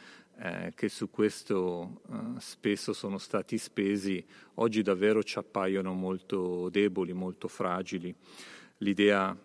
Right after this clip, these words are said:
che la fici-, felicità è qualcosa che è lì, è qualcosa fuori di noi e che, eh, si tratta solo di attrezzarsi, di prepararsi per, eh, poter prendere il proprio pezzo. Credo che in questi mesi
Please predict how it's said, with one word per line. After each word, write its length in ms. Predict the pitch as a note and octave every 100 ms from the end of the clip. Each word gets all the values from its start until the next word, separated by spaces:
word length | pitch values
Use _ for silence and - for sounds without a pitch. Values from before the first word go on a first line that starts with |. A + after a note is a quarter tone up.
| -
che 140 | - A2+
la 80 | G2
fici-, 400 | - - A#2+ -
felicità 600 | - G2 - A#2 - A#2
è 40 |
qualcosa 720 | - G2+ F#2+ G#2+ G2 G2+ F2+
che 200 | - G2+
è 20 |
lì, 320 | F#2 A#2+ A2 -
è 560 | - F#2 F#2 F2 E2+ F2
qualcosa 680 | - F#2 - F#2+ F#2+ F#2+ F#2+
fuori 380 | - A2+ G2 F#2
di 160 | G2
noi 420 | G2 A#2+ C3 A2+
e 120 | F#2+ -
che, 360 | - F#2 F2+ - - - - -
eh, 240 | - F2
si 160 | - -
tratta 280 | G2+ -
solo 280 | G#2 - A2
di 100 | G2
attrezzarsi, 840 | F#2 - - - - G2+ G#2+ - F#2
di 100 | F#2
prepararsi 800 | - F#2 G2 F#2+ F#2 G2+ - F#2+
per, 300 | - F2+ F2+
eh, 280 | F2+ F2 E2+
poter 560 | - F#2+ G2+ G2 G2 F#2
prendere 440 | G#2+ G2 G2 G2
il 80 | F2+
proprio 340 | - F#2 - F#2+
pezzo. 420 | G#2 G#2+ - G2
Credo 360 | - F#2+ G2
che 120 | - F#2
in 140 | F#2
questi 380 | - G#2 - F#2+
mesi 440 | G2 G#2 G2 F#2